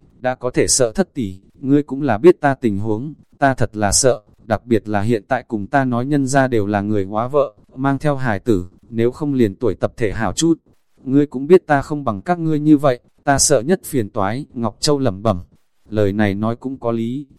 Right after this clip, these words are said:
nhưng Ngọc Châu vốn là trong sạch chi thân, lại có rất nhiều của hồi môn, theo đạo lý kỳ thật dòng dõi phóng thấp chút nói không chừng liền. Gả đi ra ngoài, kỳ thật đi, hơn hai mươi tuổi trẻ lại không thành thân, ta xem chỉ có bảng hà bắt tế.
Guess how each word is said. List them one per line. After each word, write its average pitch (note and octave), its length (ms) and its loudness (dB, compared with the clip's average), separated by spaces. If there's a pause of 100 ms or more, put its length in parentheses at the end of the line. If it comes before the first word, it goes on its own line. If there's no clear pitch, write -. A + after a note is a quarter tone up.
nhưng C#3 280 2
Ngọc A#2 200 -4
Châu C#3+ 180 2
vốn A#2+ 240 -6
là C3+ 160 0
trong C#3 200 -4
sạch A#2 220 2
chi C#3+ 220 2
thân, C3+ 300 0 (240)
lại A#2+ 240 -6
có A2+ 120 -2
rất F3+ 160 0
nhiều C3 200 2
của G2 180 -8
hồi G#2 180 -4
môn, C3+ 300 -6 (260)
theo D3 160 0
đạo A#2+ 180 -4
lý A2+ 180 -2
kỳ B2 200 -4
thật G#2 180 0
dòng G2+ 280 -2
dõi B2 200 2
phóng A#2+ 260 -4
thấp G3 180 0
chút E3+ 200 0
nói A#2+ 220 -2
không C#3 220 -6
chừng G#2+ 200 -4
liền. G2 300 2 (840)
Gả G#2+ 180 0
đi C#3 160 4
ra C#3+ 160 0
ngoài, G#2+ 380 -4 (540)
kỳ G#2 140 -2
thật A2 200 -2
đi, D3 300 0 (260)
hơn C#3+ 220 0
hai C#3+ 200 2
mươi D3 160 0
tuổi A#2 220 0
trẻ F#2 220 0
lại G#2 200 -2
không D3 220 -6
thành G2+ 220 -4
thân, C3+ 260 0 (260)
ta D3 140 4
xem D3 260 2
chỉ G2 180 -2
có A#2 160 -6
bảng A#2+ 200 -2
hà G#2+ 200 0
bắt E3 220 2
tế. B2 300 0